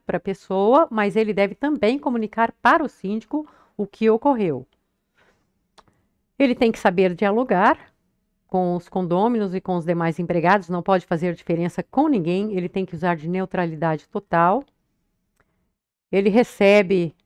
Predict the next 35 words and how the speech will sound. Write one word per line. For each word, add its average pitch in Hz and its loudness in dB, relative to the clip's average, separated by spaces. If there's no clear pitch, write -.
confere 196 2
e 196 -2
controla 202 2
a 185 0
distribuição 170 -6
de 160 -10
material 160 -4
no 185 -6
prédio 185 0
e 208 -4
cumpre 262 0
algumas 262 2
tarefas 240 2
que - -20
são 240 -4
próprias 226 0
do 240 -6
porteiro, 202 0
como 196 -4
recebimento 185 -4
e 185 -8
distribuição 175 -8
de - -14
correspondências, 208 -4
que - -20
são 185 -6
coisas 170 -4
eventuais, 185 -2
e 202 0
isso 254 -2
não 214 0
configura 226 -2
desvio 208 -4
de 185 -14
função. 151 -8